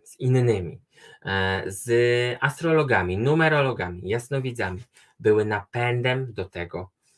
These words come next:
żebyście działali i żebyście przekładali to wszystko na to, co się dzieje w waszym życiu.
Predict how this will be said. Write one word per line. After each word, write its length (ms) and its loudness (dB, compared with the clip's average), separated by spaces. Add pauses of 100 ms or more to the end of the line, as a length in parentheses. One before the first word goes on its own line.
(240)
żebyście 420 -8
działali 500 -4 (240)
i 80 -8
żebyście 320 -6
przekładali 680 -4
to 80 -8
wszystko 420 -14
na 360 -2
to, 240 -8 (360)
co 120 -8
się 200 -4
dzieje 300 2
w 20 -4
waszym 340 -6
życiu. 360 -10